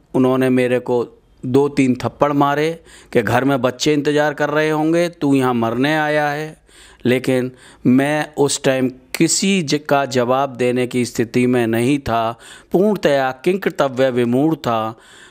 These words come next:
और मेरे को समझ नहीं आ रहा था कि वो कौन सी शक्ति है जिसने मेरे को बचाया। और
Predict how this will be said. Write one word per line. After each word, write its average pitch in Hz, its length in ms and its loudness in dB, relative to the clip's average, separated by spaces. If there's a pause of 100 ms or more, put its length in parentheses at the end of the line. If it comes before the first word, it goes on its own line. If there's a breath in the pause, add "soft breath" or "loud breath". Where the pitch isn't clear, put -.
और 131 440 0
मेरे 135 280 2
को 135 140 0
समझ 170 380 0
नहीं 139 260 2
आ 117 140 0
रहा 120 160 -2
था 127 180 -6
कि 127 120 -6
वो 123 160 -2
कौन 160 400 0
सी 143 200 -4
शक्ति 135 480 0
है 131 120 2
जिसने 123 420 0
मेरे 117 260 2
को 117 160 -2
बचाया। 110 680 -2 (500 loud breath)
और 117 440 0